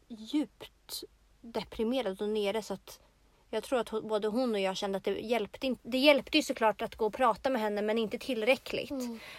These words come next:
Speaker 1: Alltså jag hade ju fortfarande mörka tankar varje dag och jag kommer ihåg att varje morgon när jag öppnade ögonen så bara, okej, det har inte blivit något bättre.
Speaker 2: Nej.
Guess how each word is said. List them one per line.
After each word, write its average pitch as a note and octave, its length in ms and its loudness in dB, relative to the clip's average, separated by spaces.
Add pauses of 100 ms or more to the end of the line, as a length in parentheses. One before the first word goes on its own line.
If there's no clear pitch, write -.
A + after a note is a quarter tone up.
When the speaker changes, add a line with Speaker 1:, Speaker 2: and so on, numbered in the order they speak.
(140)
Speaker 1:
Alltså - 240 -4
jag A3+ 40 4
hade A3 140 2
ju A3+ 60 0
fortfarande A#3 400 0
mörka G#3+ 360 0
tankar G#3 340 -2
varje G3+ 320 0
dag A#3+ 380 6
och A#3 80 -2
jag G#3 100 2
kommer G#3+ 180 -4
ihåg G3 100 -2
att G3 200 -8
varje A#3 420 4
morgon G3 280 4
när F#3+ 60 0
jag - 100 0
öppnade - 300 -4
ögonen - 440 -6
så - 120 -14
bara, - 160 -10 (560)
okej, - 320 -12 (120)
det A#3 100 -8
har A3+ 40 -2
inte G#3+ 140 -8
blivit G#3 240 -6
något G#3 220 -12
bättre. - 300 -18
Speaker 2:
Nej. B3+ 320 -4